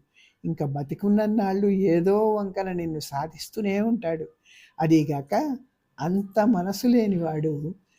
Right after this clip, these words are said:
బలవంతాన నిన్ను చేసుకున్నా దాని మీద మనసు మళ్ళించుకోలేక ఉన్నాడంటే అది మనకెంత అప్రదిష్టో ఆలోచించావా?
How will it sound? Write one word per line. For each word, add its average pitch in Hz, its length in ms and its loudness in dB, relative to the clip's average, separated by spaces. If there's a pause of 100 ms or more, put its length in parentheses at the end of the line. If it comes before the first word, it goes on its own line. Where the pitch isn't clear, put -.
(300)
బలవంతాన 214 800 2
నిన్ను 208 340 2
చేసుకున్నా 160 760 -2 (460)
దాని 165 300 0
మీద 185 240 2
మనసు 180 420 -2
మళ్ళించుకోలేక 165 1200 -2 (480)
ఉన్నాడంటే 156 1040 -2 (140)
అది 160 180 -2
మనకెంత 151 800 -6
అప్రదిష్టో 185 760 -4 (440)
ఆలోచించావా? 196 680 -4